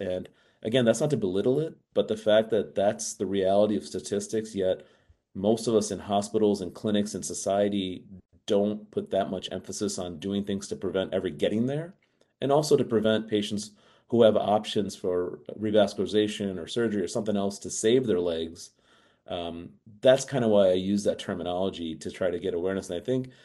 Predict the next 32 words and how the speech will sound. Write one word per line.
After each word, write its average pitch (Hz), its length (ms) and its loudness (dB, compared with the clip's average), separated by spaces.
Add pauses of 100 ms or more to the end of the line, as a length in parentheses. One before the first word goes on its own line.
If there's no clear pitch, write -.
(280)
it 107 140 -2
does 131 200 8
have 131 140 6
more 107 160 2
impact 110 300 2
when 95 120 -2
I 95 40 -4
tell 98 180 0
a 92 40 0
patient 98 360 -2
in - 60 -16
clinic, 101 280 -4
"This 104 200 -6
is 95 80 -6
how 95 200 2
I 85 60 0
think 123 240 -6
about 82 280 -2
it," - 300 -16
and 87 120 -10
that 78 160 -8
C 107 160 -2
L 92 120 2
I, 90 340 0 (260)
C - 160 -2
L 98 100 6
T 101 180 -2
I 95 60 4
is 92 140 0
kind 104 200 -4
of 95 120 -2
the, 87 240 -6